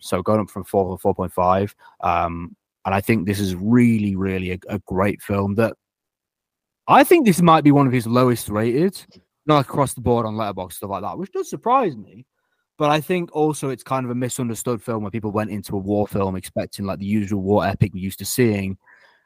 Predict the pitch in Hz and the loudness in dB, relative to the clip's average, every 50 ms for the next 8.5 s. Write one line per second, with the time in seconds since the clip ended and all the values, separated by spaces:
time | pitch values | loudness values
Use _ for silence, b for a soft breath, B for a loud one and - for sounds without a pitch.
0 | b b - - 104 101 101 101 90 - 113 107 104 - - - 110 104 101 - | b b -4 -2 0 0 0 -2 -2 -4 -4 -4 -4 -4 -4 -4 -2 -4 -4 -4
1 | - 107 101 - - - 110 107 104 98 - - - 120 113 110 110 104 92 98 | -6 -6 -6 -4 -2 -2 0 0 0 -2 -4 -2 2 4 4 6 4 4 2 -2
2 | - - 107 95 95 - 92 95 95 - 127 135 135 127 113 110 101 98 98 - | -4 -4 -6 -6 -6 -8 -8 -6 0 2 4 4 4 2 0 0 0 -2 -4 -4
3 | - 101 101 98 - 101 98 92 95 95 - 95 92 90 90 90 90 87 - _ | -4 -2 -2 -2 0 0 -2 -2 -2 -4 -4 -6 -6 -6 -6 -8 -8 -10 -14 _
4 | _ _ _ _ - 240 202 - 302 - - - - 92 90 90 90 92 95 95 | _ _ _ _ 0 2 4 6 4 4 4 0 -4 -4 -2 -2 -4 -2 -2 -2
5 | 95 98 98 90 - - 113 101 95 - 92 87 87 92 90 95 87 - - - | -2 -2 -2 -4 -6 -4 -4 -4 -4 -4 -6 -8 -8 -8 -8 -8 -6 -8 -10 -8
6 | - - 117 117 113 98 98 - - 95 87 92 90 - 104 101 98 - 98 98 | -2 2 2 2 2 2 -4 -6 -8 -8 -6 -6 -2 0 0 0 0 -4 -4 -4
7 | 92 92 95 _ - - 120 110 101 101 B B B B _ _ _ _ _ _ | -4 -4 -6 _ -2 0 2 2 2 0 B B B B _ _ _ _ _ _
8 | - 135 131 131 131 131 131 131 117 | 2 4 6 6 6 4 2 0 -4